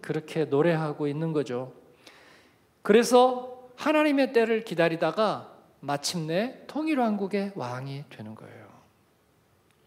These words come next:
여러분, 예, 우리는 하나님의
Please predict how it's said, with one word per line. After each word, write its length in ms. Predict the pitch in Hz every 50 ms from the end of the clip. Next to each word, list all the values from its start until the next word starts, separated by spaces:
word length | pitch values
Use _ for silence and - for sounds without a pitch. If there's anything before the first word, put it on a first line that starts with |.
| _ _ _ _ _ _ _ _ _ _ _ _ _ _ _ _ _ _ _ _ _ _ _ _ _ _ _ _ - - _ - - - - - - - - - - - - - - - - - - - - - _ _ _ _ _ _ _
여러분, 600 | 190 180 202 208 226 214 185 151 151 147 - 165 - - - - - - - _ _ _ _ _ _ _ _ _ _
예, 200 | 160 131 131 139 -
우리는 680 | 170 175 170 196 202 202 208 202 185 175 165 160 151 156 - - - - _ _ _ _ _ _ _ _ _ _ _ _ _ _ _ _ _ _ _ _ _ _ _ _ _ _ _ _
하나님의 800 | - - 190 196 190 185 180 170 165 156 160 170 175 180 175